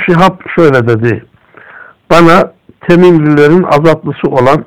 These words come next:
İbni Ebi Enes haber verdi ki, ona da babası Malik İbni Ebi Amir Ebu Hureyre'den işittiğini tahsis etmiştir."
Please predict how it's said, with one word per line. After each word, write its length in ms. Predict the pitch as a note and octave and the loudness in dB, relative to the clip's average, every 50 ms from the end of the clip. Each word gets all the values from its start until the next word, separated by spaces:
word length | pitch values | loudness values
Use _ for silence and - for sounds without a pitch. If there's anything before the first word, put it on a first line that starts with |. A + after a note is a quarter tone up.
| _ - | _ -8
İbni 360 | D#3 C3 - E3+ D#3+ C3 - - C3+ | -8 -4 -2 -2 -2 -2 -2 -4 -6
Ebi 320 | C#3 C3+ D3+ D3+ - - - | -4 -2 -4 -4 -4 -4 -4
Enes 240 | C#3 C#3+ C#3+ - - | -4 -2 -2 -2 -4
haber 420 | - - C3 A#2+ A#2 C3 B2+ A#2+ A#2+ | -4 -4 -4 -2 0 0 -2 0 0
verdi 300 | B2 B2 B2 C#3 G3 F#3+ | -2 -2 -2 -4 -6 -6
ki, 260 | - C#3+ A2+ F#2+ - - _ _ - - - - - - - _ _ - - | -6 -6 -6 -6 -8 -14 _ _ -20 -20 -20 -20 -20 -20 -20 _ _ -4 -2
ona 260 | C#3+ E3 F3 E3 C#3+ | 2 2 2 2 0
da 160 | D3+ C#3+ C3+ | 0 -2 -2
babası 380 | D3 D3+ D#3 D3 B2+ - C#3+ C3+ | 0 0 0 -2 -2 -4 -6 -4
Malik 460 | C3+ C#3+ D3 D3+ D3+ C#3+ C3+ B2+ - _ _ _ _ _ _ - | -2 -2 0 0 0 -2 -4 -6 -12 _ _ _ _ _ _ -4
İbni 280 | D#3 E3+ - D3+ C#3 C3+ - - | -2 -2 -2 -2 -4 -2 -2 -2
Ebi 240 | C#3 C3+ C3+ C3+ A#2+ - - | -2 -2 -2 -6 -6 -4 -2
Amir 360 | C#3+ D3+ D#3+ D#3 E3 E3+ - _ _ _ _ _ - - - _ _ _ _ _ _ _ _ _ _ _ _ _ _ _ - | 0 2 2 0 0 -2 -6 _ _ _ _ _ -20 -20 -20 _ _ _ _ _ _ _ _ _ _ _ _ _ _ _ -6
Ebu 280 | C#3 D3 D3+ E3 E3 C3+ | -2 0 2 2 2 2
Hureyre'den 580 | A#2 D3+ E3 F3 E3 D3 C#3+ B2+ C3 C3 - - | 0 0 2 2 2 2 0 -2 -4 -6 -6 -8
işittiğini 580 | - - - D3 - _ - C#3+ C#3+ D3+ C#3 - | -10 -12 -12 -14 -14 _ -8 -6 -4 -4 -6 -4
tahsis 380 | - C3+ A#2+ A2 - A#2+ A#2 - _ - | -2 -2 -2 -2 -6 -10 -16 -16 _ -10
etmiştir." 640 | A#2+ A#2 - - A2+ A2+ - - A#2 G2+ - - - | -10 -10 -8 -10 -10 -10 -8 -10 -12 -12 -12 -16 -20